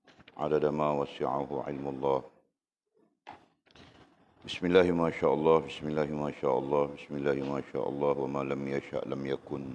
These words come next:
لا حول ولا قوة إلا بالله العلي العظيم. لا حول ولا قوة إلا بالله العلي العظيم.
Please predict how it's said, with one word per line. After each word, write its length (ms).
لا 160
حول 380
ولا 360
قوة 340
إلا 360
بالله 440
العلي 500
العظيم. 540
لا 120
حول 360
ولا 340
قوة 340
إلا 300
بالله 440
العلي 420
العظيم. 640